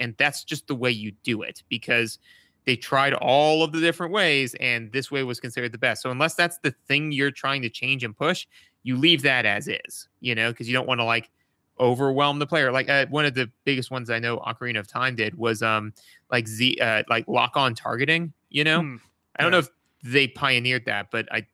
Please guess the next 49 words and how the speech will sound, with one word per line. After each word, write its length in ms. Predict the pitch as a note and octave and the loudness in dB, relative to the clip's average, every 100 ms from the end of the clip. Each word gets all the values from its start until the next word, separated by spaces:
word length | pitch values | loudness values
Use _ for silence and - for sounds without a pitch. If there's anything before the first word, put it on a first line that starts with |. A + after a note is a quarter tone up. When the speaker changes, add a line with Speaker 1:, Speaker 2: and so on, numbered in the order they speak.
| _ | _
Speaker 1:
think 500 | - - - D#3 C#3 | -20 -20 -8 -8 -6
that 160 | B2+ - | -8 -4
they 160 | A#2 | -4
were 160 | G#2+ A2 | -4 -8
one 260 | G#2+ A#2+ | -4 -2
of 100 | A2 | -4
the 80 | G#2 | -8
first, 460 | - - D2+ - - | -14 -12 -12 -12 -12
you 140 | B2 A#2 | -4 0
know? 180 | A2+ A#2+ - - _ | 0 -2 -12 -20 _
And 100 | C3 B2+ | -2 2
now 140 | D3 | 0
you 160 | C3+ D3 | 0 -4
see 160 | D#3+ | 0
that 260 | C3 G#2+ - _ _ _ _ _ | 2 2 -2 _ _ _ _ _
all 320 | - A2 A#2+ A2 | -12 -4 -2 -2
the 120 | F#2+ | -6
time. 400 | - - - B2 _ _ _ _ - | -12 -12 -16 -18 _ _ _ _ -6
Speaker 2:
Yeah, 200 | B2+ B2 | -4 -2
if, 240 | C#3 C3+ _ | -4 -10 _
if 160 | C#3+ | -8
they 140 | C#3 F3 | 0 2
weren't 420 | G#3+ A3+ A3 - | 2 0 -2 -4
the 120 | D3 | -8
first 920 | B2 - - - - C3+ C#3 - - | -8 -12 -20 -20 -14 -8 -6 -6 -10
to 80 | - | -12
do 220 | A2+ B2+ C3 | -8 -8 -4
that, 380 | C#3+ D#3 D#3 _ | -2 -2 -4 _
they 280 | D#3 B2+ A#2+ | -12 -8 -4
are 120 | B2 | -4
probably 760 | B2 - F3+ F#3+ F3+ D3+ C#3+ C#3 | -6 -2 2 2 2 -2 -4 -6
the 160 | B2+ C3 | -6 -8
most 340 | B2 A#2+ - | -8 -10 -16
popular 720 | - C#3+ C3+ C3+ A#2 A2+ A2 | -6 -4 -4 -6 -6 -8 -8
example. 920 | - A#2+ G#2+ A2+ A2 A2 - - - _ _ | -12 -16 -16 -14 -14 -14 -12 -12 -14 _ _
Speaker 1:
Right. 300 | B2+ - - _ _ | -4 -4 -8 _ _
So, 300 | - C#3+ B2+ | 0 4 4
you 160 | A#2 C3+ | 6 4
Speaker 2:
I 20 | |
Speaker 1:
know, 80 | A#2+ | 4
Speaker 2:
mean, 60 | |
Speaker 1:
now 260 | A#2 C#3+ C3+ | 2 2 2
Speaker 2:
and, 60 | B2+ | 0
Speaker 1:
it's 80 | |
just 120 | - D#3 | 0 0
Speaker 2:
and 60 | |
Speaker 1:
kinda 120 | D3 | 2
Speaker 2:
it's, 140 | B2+ | 0
Speaker 1:
like 40 | A2+ | -2